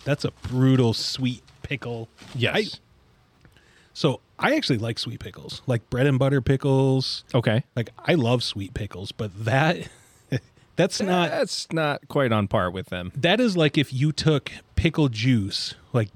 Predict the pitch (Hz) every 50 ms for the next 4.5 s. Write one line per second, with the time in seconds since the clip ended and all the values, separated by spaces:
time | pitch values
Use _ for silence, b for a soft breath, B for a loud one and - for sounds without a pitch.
0 | 104 - 135 139 156 165 - - 185 170 - 156 147 123 - 151 135 123 - -
1 | - 135 123 143 127 131 127 151 147 139 - - _ - - - 196 190 151 -
2 | - - - - b b b b b b b b b 135 - - - 170 170 165
3 | 151 - - 160 147 - 165 - - - 175 160 139 139 127 135 151 147 135 127
4 | - 123 110 110 110 110 113 - -